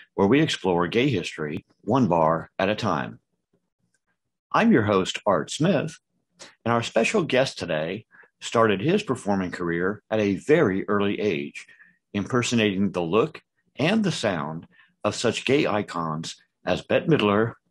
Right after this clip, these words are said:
Barbra Streisand, and Cher. Forty years later, he's still at it. Please welcome Eddie Edwards. Welcome, Eddie.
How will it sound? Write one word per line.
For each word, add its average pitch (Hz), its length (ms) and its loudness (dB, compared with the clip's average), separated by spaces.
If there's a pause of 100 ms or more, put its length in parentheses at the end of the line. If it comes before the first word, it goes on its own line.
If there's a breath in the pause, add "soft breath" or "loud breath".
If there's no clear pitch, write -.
(420)
Barbra 139 300 4
Streisand, 82 720 -2 (380)
and 98 120 0
Cher. 76 600 0 (1040)
Forty 156 400 4
years 147 320 4
later, 180 420 0 (460)
he's 90 380 -6
still 147 480 4
at 117 160 2
it. - 160 -6 (840)
Please 196 300 2
welcome 101 560 -2 (480)
Eddie 180 400 0 (440)
Edwards. 87 640 -4 (1600 soft breath)
Welcome, 175 340 6
Eddie. 175 300 6